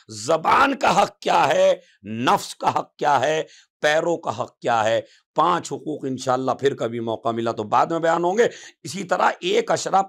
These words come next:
पांच पांच हुकूक के साथ होगा, इसलिए कि अगर मैं, अ, आपके सामने लिस्ट बयान करता चला जाऊं तो लिस्ट बयान करने से आपको कोई फ़ायदा होने वाला नहीं है जब तक उसकी तशरीह ना करूं, जब तक बात आपके दिलों में ना बिठाऊं।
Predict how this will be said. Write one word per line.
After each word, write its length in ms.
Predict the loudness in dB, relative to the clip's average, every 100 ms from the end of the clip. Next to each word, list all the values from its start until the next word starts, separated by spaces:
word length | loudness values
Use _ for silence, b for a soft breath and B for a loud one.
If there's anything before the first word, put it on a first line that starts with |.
| -2
पांच 300 | -2 -4 -4
पांच 320 | -2 0 -2 -10
हुकूक 360 | -10 -10 -6
के 100 | -6
साथ 320 | -4 -4 -6
होगा, 360 | -6 0 2 2 B B -8
इसलिए 460 | -8 -6 -2 0
कि 100 | 2
अगर 260 | 0 2 0
मैं, 160 | 0 -4 -6 B B
अ, 60 | 2
आपके 760 | 4 2 -2 0 2 2 -2
सामने 400 | 2 2 2 -4
लिस्ट 460 | -6 -4 -6 -4 -4
बयान 340 | 0 2 0
करता 340 | -2 -4 -2 -4
चला 240 | -2 -4
जाऊं 320 | -2 -2 -2 -6 b b
तो 100 | -4
लिस्ट 280 | -2 -4 0
बयान 280 | 2 2
करने 340 | 0 -2 -2 -2
से 100 | 0
आपको 260 | 0 -2 -6
कोई 160 | -6
फ़ायदा 340 | -2 -2 0 0
होने 240 | -2 -4
वाला 260 | -2 0 -2
नहीं 200 | -4 -10
है 160 | -10 -12 B B
जब 220 | -2 -2 0
तक 200 | -4 -4
उसकी 300 | -10 -8 -8 -2
तशरीह 460 | -2 0 0 0 2
ना 120 | 0
करूं, 380 | -2 -4 -6 -10 -16 b b
जब 280 | 0 0 0 -2
तक 160 | -2 0
बात 320 | 2 2 2 0
आपके 360 | 0 -2 -8 -8
दिलों 320 | -6 -2 -2
में 140 | -2 -4
ना 180 | -2 -4
बिठाऊं। 480 | -6 -6 -6 -6